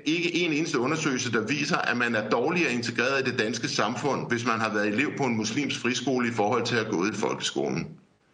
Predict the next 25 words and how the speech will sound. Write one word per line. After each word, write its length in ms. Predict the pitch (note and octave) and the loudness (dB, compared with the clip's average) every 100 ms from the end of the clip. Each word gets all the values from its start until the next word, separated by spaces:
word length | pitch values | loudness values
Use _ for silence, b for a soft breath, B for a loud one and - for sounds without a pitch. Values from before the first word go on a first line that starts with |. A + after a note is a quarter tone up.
| b b b b _ | b b b b _
Og 100 | - A#2+ | 0 2
lige 140 | F3 | 2
sådan, 380 | F#3 D#3 B2+ D#3 | 2 2 2 2
så 120 | D#3+ | 0
er 80 | D#3 | 0
der 80 | C#3+ | 2
ikke 320 | E3 E3+ D#3 | 0 -2 -4
større 640 | - - B2 D3 E3 B2 | -2 0 2 2 2 0
grad 340 | B2 C3+ B2+ G#2+ | 0 0 2 0
af 140 | A2 | 0
radikalisering 720 | G#2+ - A2 G2 - D#3+ C#3 D3 | -2 -2 -2 -2 -2 0 0 0
af 60 | |
elever 300 | A2+ A#2+ C#3+ | 0 2 0
på 100 | C3+ | 2
muslimske 540 | B2+ G#2+ B2+ D3 - B2+ | 0 0 -2 -2 -4 -4
friskoler, 500 | - C3+ C#3 C3+ B2 | -2 0 0 2 2
end 120 | G#2 | 2
der 60 | |
er 200 | G2+ G#2 | 2 0
i 40 | B2 | 0
folkeskolen 680 | G#2+ G#2 D#3+ - B2+ B2 - | 0 0 0 0 0 0 2
eller 180 | A#2 A#2 | 2 2
andre 360 | - A#2+ C3+ | 0 0 -2
frie 300 | - G2 A2 | -2 -2 -2
grundskoler. 680 | A2 F2 - E2+ E2+ D#2+ | -2 -4 -2 -2 -2 -4